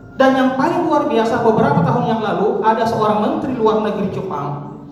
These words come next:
ketika diisukan, baru isu, diisukan dia menerima bantuan ilegal dari seorang pengusaha luar negeri untuk biaya kampanye.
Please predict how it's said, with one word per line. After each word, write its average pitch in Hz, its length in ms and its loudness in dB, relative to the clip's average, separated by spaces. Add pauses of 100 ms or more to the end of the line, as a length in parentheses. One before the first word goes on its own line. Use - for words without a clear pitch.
(420)
ketika - 540 2
diisukan, 226 1040 0
baru 269 280 0
isu, - 600 -2 (1040)
diisukan 240 1120 0
dia 233 500 -2
menerima 214 840 -2 (160)
bantuan 190 880 0
ilegal - 840 -2 (160)
dari 208 300 2
seorang 185 320 -2
pengusaha 175 500 -2
luar 170 300 0
negeri 190 340 -4
untuk 180 300 -6
biaya 160 320 -2
kampanye. 143 560 -6